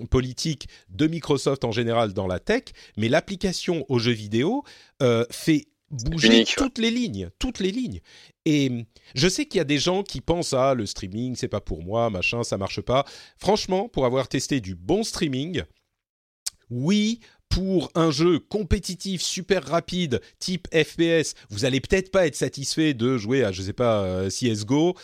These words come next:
Speaker 1: euh, en streaming.
Speaker 2: Ouais.
Speaker 1: C'est vrai, parce que vous avez un, t-, un petit peu de flottement. Mais pour quatre-vingts pour cent des jeux, tous les jeux solo, euh, une bonne partie des jeux compétitifs qui n'ont pas besoin de, de, euh, euh, réflexes aussi, euh,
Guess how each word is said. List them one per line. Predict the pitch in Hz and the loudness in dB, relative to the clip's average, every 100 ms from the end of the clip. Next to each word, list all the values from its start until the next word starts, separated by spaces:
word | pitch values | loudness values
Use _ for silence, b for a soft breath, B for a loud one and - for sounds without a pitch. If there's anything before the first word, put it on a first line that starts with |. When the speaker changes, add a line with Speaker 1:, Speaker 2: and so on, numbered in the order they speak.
| b b - | b b 0
Speaker 1:
euh, | 120 117 117 - - | 2 2 0 -6 -4
en | 143 | -2
streaming. | - 151 120 92 | 0 0 0 -2
Speaker 2:
Ouais. | 92 | -6
Speaker 1:
C'est | - 113 | -6 -4
vrai, | 98 143 | 2 2
parce | 127 104 | 2 -2
que | 113 | -2
vous | 104 | -2
avez | 104 117 143 | 0 2 2
un, | 107 | 0
t-, | - - - | -8 -12 -6
un | 143 | -4
petit | 117 147 | -4 -4
peu | 147 | -4
de | |
flottement. | - 120 - 90 - b b | -2 -4 -4 -10 -12 b b
Mais | 110 | -4
pour | 123 120 | -4 -6
quatre-vingts | - 220 208 - 196 190 | -4 -4 -2 -2 0 0
pour | 175 147 | -2 -2
cent | 165 | -2
des | 147 139 | 0 0
jeux, | 135 | 0
tous | - 240 | -2 0
les | 190 | 0
jeux | 131 | 2
solo, | 143 135 107 170 - b b | 0 0 0 -2 -4 b b
euh, | 117 117 | 0 0
une | 131 135 | 0 0
bonne | 208 | 0
partie | 202 180 - | 0 -2 -2
des | 151 | -2
jeux | 131 131 | 0 0
compétitifs | 135 135 123 127 147 | -2 -4 -6 -8 -8
qui | - 107 | -6 -8
n'ont | 98 | -4
pas | 185 185 | 0 2
besoin | 151 123 143 127 80 | 0 -2 -2 -2 -2
de, | 98 104 98 101 95 | -2 0 0 -2 -6
de, | 104 98 95 90 b b b | -2 0 0 -4 b b b
euh, | 104 95 92 87 80 | -2 0 0 -2 -6
euh, | 110 104 113 | -14 -12 -2
réflexes | 117 135 156 139 - - | 0 2 2 0 -2 -2
aussi, | 165 - - 156 139 _ - | -2 -2 -6 -8 -12 _ -2
euh, | 113 101 95 | 0 2 0